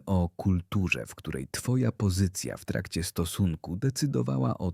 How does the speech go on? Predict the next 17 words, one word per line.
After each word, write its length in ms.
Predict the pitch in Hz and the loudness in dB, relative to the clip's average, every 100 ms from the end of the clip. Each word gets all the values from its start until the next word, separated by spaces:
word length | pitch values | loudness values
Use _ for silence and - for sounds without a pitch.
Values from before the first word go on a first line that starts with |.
| - | -4
twojej 420 | - 110 101 78 | 2 4 4 2
pozycji 560 | - 69 67 - 92 | -2 -8 -8 -8 -6
w 60 | 92 | -4
społeczeństwie. 1040 | - - 113 117 - 78 73 - 67 55 50 _ _ _ _ _ _ | -4 -2 0 2 2 2 0 -6 -6 -6 -8 _ _ _ _ _ _
Konsekwencje 800 | - 139 123 127 - 151 151 131 | 4 6 6 2 0 -2 0 0
prawne 540 | - - 123 98 71 64 | 2 4 4 2 -2 -4
były 260 | 92 92 - | 2 2 2
absurdalne 1040 | 113 120 - 110 95 90 101 85 69 62 76 | -2 -2 0 -2 2 6 6 6 0 -6 -4
według 480 | 85 82 82 - - | -2 -2 -4 -6 -8
współczesnych 840 | - - 113 104 139 110 - 76 - | -6 -2 -2 2 4 4 2 -4 -4
standardów. 840 | - 64 - - - 62 - - _ _ _ _ - | -4 -6 -6 -8 -8 -8 -8 -12 _ _ _ _ -2
Mężczyźni 840 | 90 90 87 - 156 101 90 80 76 _ | 2 4 2 4 4 4 2 -4 -6 _
oskarżeni 880 | 143 135 - 139 113 95 104 76 69 | 0 2 4 4 6 6 6 6 -2
o 100 | 55 | -6
bycie 320 | - 67 73 | -8 -6 -6
seksualnie 720 | - 82 - 107 107 110 92 | -2 -4 0 2 4 4 2
pasywnymi 800 | 85 85 - 87 92 87 82 95 | 2 0 0 0 0 0 0 -4